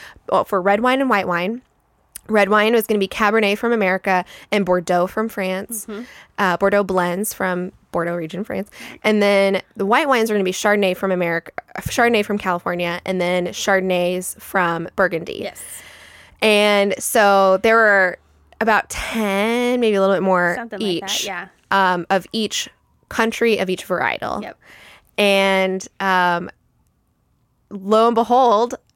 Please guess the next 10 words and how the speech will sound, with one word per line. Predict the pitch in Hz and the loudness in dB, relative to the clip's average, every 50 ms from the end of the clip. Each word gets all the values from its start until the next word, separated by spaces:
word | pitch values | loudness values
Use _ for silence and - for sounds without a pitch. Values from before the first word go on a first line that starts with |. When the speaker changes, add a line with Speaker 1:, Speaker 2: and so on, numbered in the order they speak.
| _ _ | _ _
Speaker 1:
America | - 214 214 196 190 196 - 226 208 | 2 2 4 4 4 2 2 2 2
won | 196 190 180 175 185 185 | 2 2 2 0 -2 -2
both | - 180 170 170 170 175 - | 0 0 0 0 -2 -4 -6
categories, | - - - - 190 233 - 294 269 233 226 226 - - - | -6 -6 -4 -4 -6 -6 -6 -4 -4 -4 -6 -8 -10 -10 -8
Speaker 2:
Yeah, | 247 247 | -6 -6
this | 254 - | -6 -6
is, | 320 320 311 | -6 -2 0
Speaker 1:
which | 240 226 - | 0 2 2
was | 277 262 262 233 | 2 2 2 0
Speaker 2:
this, | - | -2